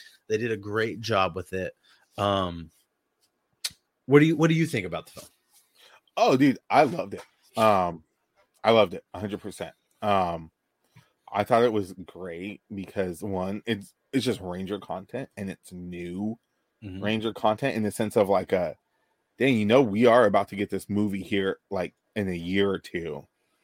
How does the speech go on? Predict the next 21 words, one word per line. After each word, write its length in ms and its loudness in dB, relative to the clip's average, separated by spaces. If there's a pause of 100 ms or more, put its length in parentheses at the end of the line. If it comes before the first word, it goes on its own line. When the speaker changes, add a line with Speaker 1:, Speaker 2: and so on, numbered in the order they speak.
(120)
Speaker 2:
So 640 0
I 80 2
wonder 480 2
if 200 -4
they, 280 -4
you 120 -2
know, 360 -4 (500)
it 100 -10
kinda 240 4
opened 340 4
it 100 4
up 200 8
to 120 0
see, 220 0
like, 240 0 (160)
what 300 2 (100)
could 260 -6
be 140 0
possible. 680 -4 (1080)
Speaker 1:
Yeah. 340 -6 (320)
Speaker 2:
Um, 600 8